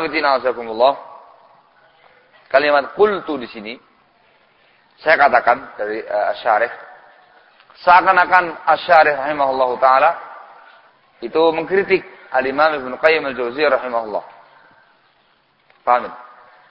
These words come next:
Saya ulangi lagi, ya. Tadi kan di awal disebutkan maknanya apa, ya, kawan? Al-, Allah berselawat kepada hambanya, maknanya apa? Allah menyanjung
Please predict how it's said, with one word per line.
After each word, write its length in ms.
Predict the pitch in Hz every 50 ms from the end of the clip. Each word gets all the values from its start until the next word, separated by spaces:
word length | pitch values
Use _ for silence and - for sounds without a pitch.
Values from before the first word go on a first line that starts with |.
| _ _ _
Saya 80 | - 123
ulangi 200 | 123 131 131 135 127
lagi, 140 | 107 107 107
ya. 80 | 117 127 - - - - - - - -
Tadi 160 | 107 127 135
kan 80 | 156
di 120 | 151 147 139
awal 440 | 131 131 135 139 151 180 196 - - - - - - - - - _ _ _ _ _ _ _ _ _ -
disebutkan 480 | 120 117 117 120 127 - - 151 143 143
maknanya 480 | 147 143 - - 139 139 139 147 147
apa, 100 | 135 131 120 117
ya, 80 | 113
kawan? 160 | 113 110 110 - - - - - - - - _ _ _ _ _ _ _ _ _ _ _ _ _ _ _ _ _ _ _ _ _ _ -
Al-, 260 | - 127 127 - - 110 104 - - - - - - - _ -
Allah 240 | 127 139 151 151 135
berselawat 560 | - 127 120 - 147 139 143 139 139 127 123
kepada 240 | 135 123 135 123 120 117
hambanya, 400 | 123 123 120 123 120 131 151 156
maknanya 400 | 147 131 139 143 143 139 135 127
apa? 120 | 113 123 - - - - - - - - - _ _ _ _ _ _ _ _ _ _ _ _ _ _ _ -
Allah 320 | 117 120 127 147 156 151 147
menyanjung 560 | 147 147 147 143 139 135 123 156 185 208